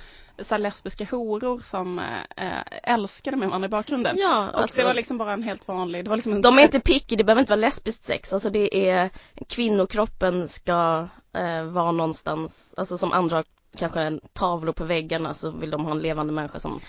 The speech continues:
Speaker 2: alltid pågående klär av sig.
Speaker 1: Men, eh, jag funderar på det här med, ehm, en grej är ju med, eh, eh, skönhet och, eh, fulhet.
Speaker 2: Ja.
Speaker 1: Det är ju ett jättestarkt tema också i den här, i den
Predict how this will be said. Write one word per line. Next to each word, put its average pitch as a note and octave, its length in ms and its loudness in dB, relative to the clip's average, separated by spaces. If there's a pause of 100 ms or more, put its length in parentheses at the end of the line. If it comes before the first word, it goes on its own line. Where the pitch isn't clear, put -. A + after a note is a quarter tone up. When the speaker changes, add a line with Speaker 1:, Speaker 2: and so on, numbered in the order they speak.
(220)
Speaker 2:
alltid E3+ 680 2
pågående D#3 540 -2
klär - 200 -8
av F#3 180 2
sig. - 240 -10 (420)
Speaker 1:
Men, C4 240 0
eh, B3+ 240 -2 (180)
jag A#3+ 200 -4
funderar B3+ 200 -2
på A#3 100 -8
det A#3 60 -2
här A#3 120 -2
med, G3+ 400 -4
ehm, F#3+ 600 -4 (480)
en C#4 180 2
grej A#3+ 200 2
är G#3+ 120 0
ju G#3+ 140 -2
med, F#3+ 400 -2
eh, F3+ 380 -2 (640)
eh, F#3+ 100 -6
skönhet G#3 840 -2
och, - 260 -12
eh, F#3 120 -6
fulhet. A3 960 -6
Speaker 2:
Ja. A3+ 60 4
Speaker 1:
Det C#4 160 8
är D#4 40 4
ju D4+ 80 0
ett - 160 -8
jättestarkt - 760 -10
tema A#3 320 -2
också - 220 -8
i F#3+ 40 -4
den F3 80 -4
här, F3 140 -4
i - 180 -12
den A3 100 -2